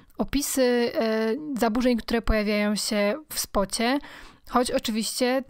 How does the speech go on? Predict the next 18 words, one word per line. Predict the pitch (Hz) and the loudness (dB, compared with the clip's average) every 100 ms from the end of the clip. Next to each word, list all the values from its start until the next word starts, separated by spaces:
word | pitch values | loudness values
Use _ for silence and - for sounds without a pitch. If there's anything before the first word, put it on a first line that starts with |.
| - | -4
to | - | 0
nie | 233 233 | 2 2
są | 233 233 | 0 -2
wszystkie | 233 - 214 - 233 226 226 226 302 | 0 -2 -4 -4 0 2 2 0 -2
ważne | 202 208 214 214 | 0 2 2 0
zaburzenia | 202 196 196 185 170 | 0 0 0 -2 -2
psychiczne. | - - - 180 208 185 196 277 | -4 -6 -6 -6 -4 -2 -2 -2
No, | 208 220 | -4 -4
musieliśmy | 320 277 202 208 214 226 | -4 -4 -2 -2 0 0
się | 220 | 2
do | 202 | 0
czegoś | 240 208 202 | 0 0 0
ograniczyć, | 247 220 214 185 226 247 - - - - - - | 0 2 2 0 0 -2 -4 -12 -16 -16 -18 -12
mm, | - 226 220 220 220 220 220 220 - | 0 4 6 6 4 4 4 2 2
ale | 254 294 311 277 | 2 4 2 0
mamy | 262 247 247 | 0 2 4
nadzieję, | 233 202 208 214 | 2 2 0 0
że | 208 208 202 202 202 | 0 2 2 2 2